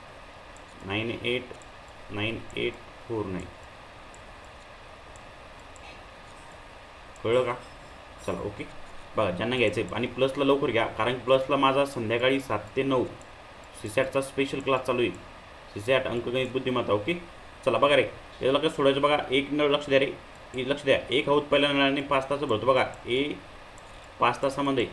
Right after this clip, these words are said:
आणि बी नळाने तो खाली होतोय, दहा तास खाली होतोय, बरोबर, खाली होतोय. खाली होतोय म्हणजे काय करायचं, या दोघांचा गुणाकार करा अंशामध्ये,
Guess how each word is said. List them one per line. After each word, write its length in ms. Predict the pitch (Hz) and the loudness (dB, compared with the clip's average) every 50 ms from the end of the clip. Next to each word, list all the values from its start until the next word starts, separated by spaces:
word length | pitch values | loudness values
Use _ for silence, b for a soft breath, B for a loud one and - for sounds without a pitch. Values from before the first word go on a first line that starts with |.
| - - - | -8 -12 -10
आणि 140 | - 113 107 | -8 -6 -6
बी 180 | 104 117 131 135 | -4 -2 0 0
नळाने 340 | 139 135 135 139 139 139 143 | 2 2 2 2 2 2 0
तो 80 | 151 - | -2 -2
खाली 160 | 120 107 123 | 0 2 2
होतोय, 220 | 131 127 - 113 98 - - - - - - - - - - - - - - - - - - - - 131 | 2 4 2 0 -2 -2 -6 -14 -18 -18 -18 -18 -18 -20 -20 -20 -20 -20 -20 -20 -20 -20 -18 -14 -6 0
दहा 160 | 117 123 131 139 | 4 4 4 4
तास 220 | 170 - - - | 2 -2 -4 -4
खाली 140 | 127 120 135 | 0 2 2
होतोय, 180 | 131 117 113 | 2 2 2
बरोबर, 300 | 101 120 131 156 156 - | 2 2 2 2 2 0
खाली 140 | 151 139 147 | 0 4 4
होतोय. 260 | 151 - - 131 107 90 - - - - - - - - - - | 4 4 6 4 2 2 0 -8 -16 -18 -18 -20 -20 -16 -10 -4
खाली 140 | - 135 151 | 2 2 4
होतोय 140 | 147 143 | 4 4
म्हणजे 200 | 143 139 139 139 | 4 4 4 6
काय 120 | 139 139 139 | 6 6 6
करायचं, 260 | 143 143 139 131 143 | 6 6 4 4 4
या 100 | 135 120 | 4 4
दोघांचा 400 | 120 143 139 143 143 139 - 151 | 4 4 2 2 0 0 -2 0
गुणाकार 300 | 135 135 139 135 139 135 | 0 2 2 4 2 4
करा 160 | 131 139 135 | 4 4 4
अंशामध्ये, 480 | 135 139 139 139 147 139 135 123 110 | 4 4 4 2 0 0 0 0 0